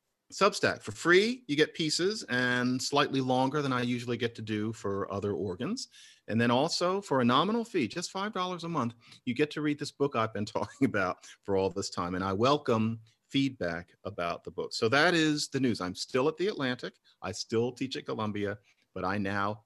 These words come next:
have a Substack. Please visit me there and please read The Elect. And yeah, please, I,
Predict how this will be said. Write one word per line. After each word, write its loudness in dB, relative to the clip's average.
have -4
a -2
Substack. -6
Please 2
visit 0
me -2
there -8
and -6
please -2
read -2
The -2
Elect. -2
And -2
yeah, 6
please, 4
I, 2